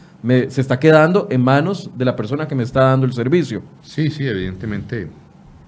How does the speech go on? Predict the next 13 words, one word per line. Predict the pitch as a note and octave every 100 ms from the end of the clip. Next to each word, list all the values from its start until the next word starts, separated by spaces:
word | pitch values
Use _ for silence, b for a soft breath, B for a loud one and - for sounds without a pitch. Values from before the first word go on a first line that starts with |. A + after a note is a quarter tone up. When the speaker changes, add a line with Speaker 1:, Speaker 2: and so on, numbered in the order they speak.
| - - - - -
Speaker 2:
es | -
un | A2+
asunto | G#2+ G#2
de | F#2
control, | D#2+ A#2+ D3 A2
pero | - E2+ D#2+ - - - -
parte | F#2+ F2+ -
del | G#2
hecho | G2 G2 A2
de | G2
que | F2 - E2+ E2+ E2 D#2 - - -
usted | G2+ -
pueda | - G2+ G2+ G2+